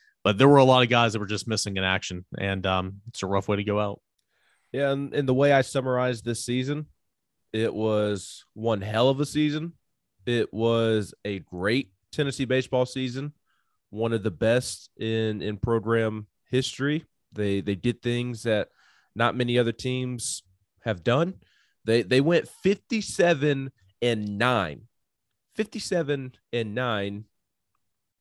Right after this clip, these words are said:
Speaker 2: It's, it's a real bummer that it didn't make it to Omaha, but it was still a great season. Uh, I'm not, I'm not gonna do the whole championship or bust thing. Uh, it, it's disappointing right now, but I, I, I think you can still find the silver linings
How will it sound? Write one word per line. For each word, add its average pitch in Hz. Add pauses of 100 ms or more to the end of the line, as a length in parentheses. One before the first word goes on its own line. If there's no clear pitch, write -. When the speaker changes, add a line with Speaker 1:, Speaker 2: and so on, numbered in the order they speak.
(240)
Speaker 2:
It's, -
it's -
a 101
real 123
bummer 123
that 110
it 95
didn't 120
make 120
it -
to -
Omaha, 131
but 117
it -
was 101
still 135
a -
great 120
season. 120 (480)
Uh, 101
I'm 110
not, 120
I'm 113
not 123 (180)
gonna 139
do 131
the 131
whole 131
championship 131
or 139
bust 120
thing. 113 (560)
Uh, 98
it, 95
it's 107
disappointing 131
right 113
now, 120
but 123
I, 107
I, 101 (220)
I 110
think 113
you 113
can 104
still 117
find 117
the 107
silver 117
linings 135